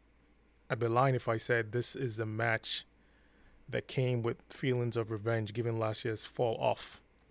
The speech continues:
on the title chase and also coming away with our last two visits without a good result. And so on the starting lineup, what an amazing surprise. It was the Smitty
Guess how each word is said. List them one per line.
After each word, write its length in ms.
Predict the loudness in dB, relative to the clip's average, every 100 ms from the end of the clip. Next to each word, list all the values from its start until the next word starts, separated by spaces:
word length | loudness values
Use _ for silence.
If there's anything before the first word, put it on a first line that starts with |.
| _ -8
on 100 | -6
the 60 |
title 300 | 0 2 0
chase 320 | -2 -6 -6
and 140 | -6 -4
also 400 | -2 0 -2 -2 -10 -20 -20 -12
coming 260 | -2 0 0
away 240 | 0 0
with 200 | 0 -2
our 300 | 0 2 2 -2 -14 _ _ _ _ _ -20 -20 -6
last 400 | 4 4 4 2
two 140 | 0 0
visits 420 | 2 0 0 -2
without 300 | 0 0 0
a 20 |
good 200 | -4 -6
result. 460 | -6 -4 -4 -6 -14 -20 _ _ _ _ _ -20 -20 -20 -20 -20 -20 _ _ -20 -20 -2
And 160 | 0 10
so 240 | 12 12
on 140 | 12
the 60 | 6
starting 480 | 2 6 6 8 6
lineup, 320 | 4 4 0 -2 -20 -20 -16 -12 -8 0
what 200 | 0 0 2
an 180 | 4 6
amazing 600 | 4 4 6 8 6 4
surprise. 600 | 2 0 2 2 0 2
It 80 | 2
was 220 | 4 0
the 80 | 0
Smitty 480 | 0 2 2 0